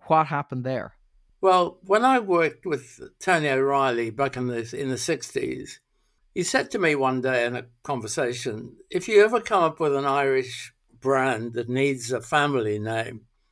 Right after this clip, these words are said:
Speaker 2: don't pick one like mine." Uh, uh,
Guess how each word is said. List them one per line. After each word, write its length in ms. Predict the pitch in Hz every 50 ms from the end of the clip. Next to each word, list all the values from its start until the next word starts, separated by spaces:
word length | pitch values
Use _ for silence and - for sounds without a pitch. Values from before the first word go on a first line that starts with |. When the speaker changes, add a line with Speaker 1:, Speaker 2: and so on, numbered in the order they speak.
| _ _ _ _ _ _ -
Speaker 2:
don't 340 | 151 151 170 180 175 - -
pick 280 | - 165 139 - -
one 220 | - 127 123 123 120
like 340 | 120 120 127 135 135 131 151
mine." 480 | 160 190 190 147 113 101 - - - - _ _ _ _ _ _ _ _ _ _ _ -
Uh, 200 | - - 147 143 147 - -
uh, 360 | - 139 131 127 120 123 139